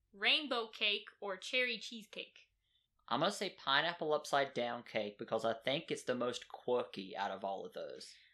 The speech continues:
Speaker 1: I chose the cherry cheesecake 'cause most people tend to like me
Speaker 2: Oh, yeah?
Speaker 1: as a person.
Speaker 2: Hmm.
Speaker 1: So, what animal do you share a similar energy with? Dog, grizzly bear,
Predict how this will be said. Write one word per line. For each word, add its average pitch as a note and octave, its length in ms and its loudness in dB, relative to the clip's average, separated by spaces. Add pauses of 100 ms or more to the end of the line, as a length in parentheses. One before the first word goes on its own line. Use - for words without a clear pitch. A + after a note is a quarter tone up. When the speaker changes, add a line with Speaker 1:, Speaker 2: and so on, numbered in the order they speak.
(100)
Speaker 1:
I B3 120 8
chose D4+ 280 -4
the C4 100 -4
cherry A3+ 320 -4
cheesecake A#3 600 -12
'cause G#3 200 -16
most G3 240 -16
people G3+ 300 -16
tend F3+ 320 -18
to G3+ 100 -16
like G#3 340 -14
me B3+ 200 -20 (280)
Speaker 2:
Oh, B2 120 2
yeah? A#2+ 320 6
Speaker 1:
as A3+ 120 -12
a - 60 -12
person. - 440 -14 (180)
Speaker 2:
Hmm. A#2 220 -2 (260)
Speaker 1:
So, G2 300 -20 (1600)
what D#4 300 6
animal C#4 360 2
do A3+ 120 -8
you G#3+ 180 -8
share B3+ 460 -2
a G3+ 140 0
similar C#4 600 -6
energy A#3 480 -6
with? E3+ 200 -6 (840)
Dog, F#3+ 520 2 (1040)
grizzly C#4 360 -2
bear, F3+ 440 -4